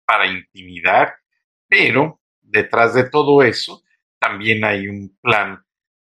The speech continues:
muy hegemónico de posicionarse de México. Entonces,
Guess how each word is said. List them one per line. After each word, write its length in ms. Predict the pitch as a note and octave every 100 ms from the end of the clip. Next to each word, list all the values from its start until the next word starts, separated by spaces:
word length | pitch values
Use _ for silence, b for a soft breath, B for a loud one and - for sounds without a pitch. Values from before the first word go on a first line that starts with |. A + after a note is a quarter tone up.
| _ _
muy 600 | - G#2+ B2 D#3+ E3+ G#2+ E2 -
hegemónico 1120 | - - G2 G2+ A2 G2+ - _ G2 F2 _ _ _ _ _
de 960 | G#2 G2+ A2+ G#2 G2 F#2+ F#2+ F#2 _ _ _ _ -
posicionarse 920 | B2+ - A#2 - G#2 G#2+ F#2 - G#2
de 120 | G#2+
México. 680 | - - _ _ _ - _ b b b _ _
Entonces, 1300 | - - A#2+ A#2 - - B2+ A#2+ A2 G2 - _